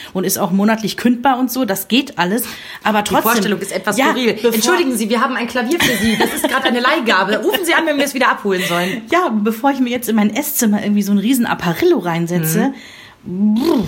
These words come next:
Speaker 1: müssen wir erstmal gucken, ob er eben auch
Speaker 2: Mhm.
Speaker 1: motiviert genug
Speaker 2: Mhm.
Speaker 1: ist, um da dran zu bleiben. Also das wird auch noch spannend jetzt,
Speaker 2: Spielt
Speaker 1: ne?
Speaker 2: denn irgendwer Klavier bei euch in der Familie?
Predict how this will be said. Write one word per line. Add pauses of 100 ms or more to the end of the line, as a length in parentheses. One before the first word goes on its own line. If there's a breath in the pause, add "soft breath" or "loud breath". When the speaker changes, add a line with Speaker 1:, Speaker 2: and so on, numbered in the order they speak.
Speaker 1:
müssen
wir
erstmal
gucken,
ob
er
eben
auch
Speaker 2:
Mhm.
Speaker 1:
motiviert
genug
Speaker 2:
Mhm.
Speaker 1:
ist,
um
da
dran
zu
bleiben.
Also
das
wird
auch
noch
spannend
jetzt,
Speaker 2:
Spielt
Speaker 1:
ne?
Speaker 2:
denn
irgendwer
Klavier
bei
euch
in
der
Familie?